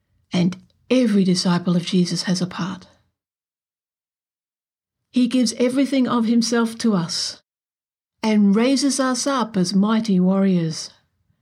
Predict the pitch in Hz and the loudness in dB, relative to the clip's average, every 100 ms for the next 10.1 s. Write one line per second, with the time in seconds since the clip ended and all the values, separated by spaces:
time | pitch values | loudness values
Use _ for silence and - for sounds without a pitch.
0 | _ _ _ _ _ _ _ _ _ _ | _ _ _ _ _ _ _ _ _ _
1 | _ _ 208 277 330 339 311 311 302 294 | _ _ 0 2 2 2 0 -2 0 0
2 | 277 277 262 220 226 226 180 170 - _ | 0 -4 0 0 0 0 -2 -4 -10 _
3 | _ _ _ - 320 294 - 285 285 - | _ _ _ -8 -6 -4 -4 -4 -2 -2
4 | 226 180 165 - - 302 262 233 247 262 | 0 0 -2 -10 -2 0 2 2 2 0
5 | 294 254 175 170 _ - 285 285 - - | 2 2 0 -2 _ -4 -2 -2 -4 -4
6 | 254 262 - - 269 - - 247 277 294 | -2 -2 -2 -2 -4 -4 -4 -2 0 0
7 | - 254 240 226 220 208 196 185 175 180 | 0 2 2 0 -2 0 0 0 -4 -4
8 | _ _ _ _ _ - 202 185 196 - | _ _ _ _ _ -4 0 2 0 0
9 | - 233 247 233 220 196 190 185 175 170 | -2 0 0 0 -2 0 0 2 2 0
10 | - | -4